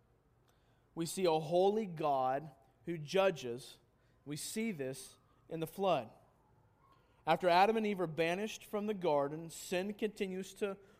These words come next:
permeate the world, right? Like, sin just begins to increase and increase, increase. I mean, it didn't take long till we get to Cain and Abel, and, and, and now there's murder that has taken place.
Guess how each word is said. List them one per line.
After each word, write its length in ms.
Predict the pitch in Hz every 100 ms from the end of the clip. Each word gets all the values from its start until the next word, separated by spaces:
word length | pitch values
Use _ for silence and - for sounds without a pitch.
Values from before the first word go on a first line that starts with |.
| _
permeate 480 | - 185 190 190 190
the 60 | 202
world, 360 | 220 170 131
right? 320 | 135 156 196 - - _ -
Like, 140 | 160
sin 280 | - - 190
just 140 | 196
begins 260 | 208 196 190
to 80 | 208
increase 580 | 196 - 240 208 160 170
and 80 |
increase, 520 | 170 - 240 220 180 180
increase. 320 | 156 226 175
I 60 |
mean, 160 | 185 190 - -
it 40 | 202
didn't 160 | 240
take 180 | 247 196
long 320 | 180 220 220
till 100 | 202
we 60 | 190
get 80 | 196
to 80 | 202
Cain 280 | 202 190
and 80 | 175
Abel, 500 | 180 208 226 175 160
and, 100 | 156 - - -
and, 240 | 160 151
and 200 | 160 165
now 320 | 180 220 190
there's 220 | 175 165
murder 560 | 160 165 175 208 226 175
that 140 | 156
has 120 | 143 -
taken 360 | 165 139 143
place. 400 | 139 123 120 147